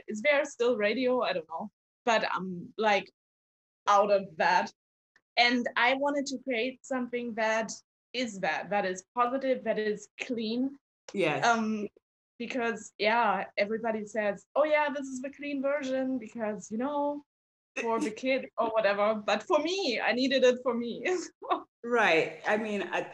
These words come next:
Speaker 2: the clean version, I, when it comes down to it, the clean version is nearly just as <laughs> bad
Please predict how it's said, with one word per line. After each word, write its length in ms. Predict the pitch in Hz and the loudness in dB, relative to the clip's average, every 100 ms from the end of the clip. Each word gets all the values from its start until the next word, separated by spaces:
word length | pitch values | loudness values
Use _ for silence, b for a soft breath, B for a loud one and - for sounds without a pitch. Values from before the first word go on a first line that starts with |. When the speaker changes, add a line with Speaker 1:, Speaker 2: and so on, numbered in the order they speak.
| - | -10
Speaker 2:
the 140 | 196 | -6
clean 400 | 208 285 262 254 | -6 -2 0 0
version, 480 | 214 220 214 208 202 - | 0 0 0 -2 -4 -4
I, 160 | 160 - - _ _ _ _ _ _ _ _ | -6 -6 -18 _ _ _ _ _ _ _ _
when 160 | 254 254 | 4 4
it 100 | - | 4
comes 300 | 320 320 202 | 6 6 6
down 260 | 202 220 226 | 4 2 2
to 100 | 208 | 0
it, 100 | 175 | -2
the 60 | |
clean 320 | 175 240 214 | -2 -2 0
version 280 | 190 190 196 | 2 2 2
is 100 | 175 | 0
nearly 360 | 175 175 190 175 | 2 2 4 2
just 240 | 165 - 247 | 2 2 0
as 100 | 175 | 2
<laughs> 100 | 233 | 4
bad 160 | 719 | 4